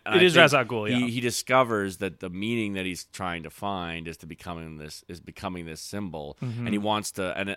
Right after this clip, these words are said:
Speaker 1: I think it's actually a very interesting worldview. He wants to bring fear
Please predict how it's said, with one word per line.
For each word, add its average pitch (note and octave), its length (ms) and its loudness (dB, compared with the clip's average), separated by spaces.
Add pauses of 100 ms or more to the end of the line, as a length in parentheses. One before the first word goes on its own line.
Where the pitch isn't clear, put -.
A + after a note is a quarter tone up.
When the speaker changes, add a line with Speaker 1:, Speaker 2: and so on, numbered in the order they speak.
(100)
Speaker 1:
I B2 80 -2
think F3+ 120 2
it's E3 100 -2
actually C3 260 2
a - 40 -4
very G2+ 200 2
interesting F2+ 460 -8
worldview. F#2 420 0 (300)
He A#2 120 -4
wants G#2 260 0
to G2+ 80 -4
bring G2 540 0
fear F2 840 0